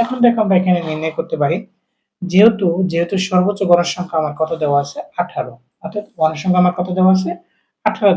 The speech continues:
দেওয়া আছে, সেটা হচ্ছে কি একান্ন থেকে ষাট। তাহলে আমরা লিখতে পারি, এটা আমরা লিখতে পারি কি, যেহেতু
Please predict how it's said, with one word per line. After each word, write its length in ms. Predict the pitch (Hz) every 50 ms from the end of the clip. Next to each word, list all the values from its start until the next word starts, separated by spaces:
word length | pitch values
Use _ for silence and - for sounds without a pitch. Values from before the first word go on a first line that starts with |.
| 147
দেওয়া 160 | 147 131 135 139
আছে, 180 | 139 - - 269 285
সেটা 260 | - - 226 190 214 214
হচ্ছে 200 | 202 190 - 190
কি 120 | 185 - 170
একান্ন 300 | 165 165 - - 190 185 190 190
থেকে 180 | 185 180 156
ষাট। 340 | 143 - - - 131 120 - - - _ _ _ _ _ _ _
তাহলে 180 | _ - 226 226 214
আমরা 140 | 208 196 180 160
লিখতে 200 | - - - 208
পারি, 220 | 180 147 139 156 190 - - _ _ _ _ _ _ -
এটা 140 | 277 240 254 240
আমরা 160 | 214 196 190 180
লিখতে 260 | 160 151 147 - 165 147
পারি 160 | 147 147 147 -
কি, 80 | 190
যেহেতু 340 | 185 185 190 190 190 185